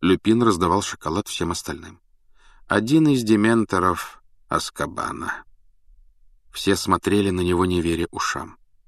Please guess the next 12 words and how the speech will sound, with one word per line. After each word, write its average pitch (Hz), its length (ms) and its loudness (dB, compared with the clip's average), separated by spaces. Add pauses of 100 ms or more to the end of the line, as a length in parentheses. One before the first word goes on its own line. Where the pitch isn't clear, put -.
(460)
Профессор 92 540 2
Люпин 90 380 2
скомкал 90 480 -2
пустую 85 480 -2
обёртку 117 480 -4
и 170 240 -2
сунул 98 340 -4
в - 120 -16
карман. - 520 -8 (680)
«Ешь», — 92 540 -4 (340)
повторил 76 400 -6
он. 65 180 -12